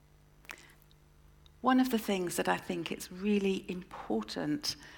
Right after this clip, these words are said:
for us to understand is that because our parents have acted in certain ways, our history does not determine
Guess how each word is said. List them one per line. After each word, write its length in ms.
for 320
us 240
to 200
understand 960
is 160
that 180
because 440
our 160
parents 880
have 200
acted 720
in 140
certain 560
ways, 640
our 140
history 800
does 280
not 480
determine 760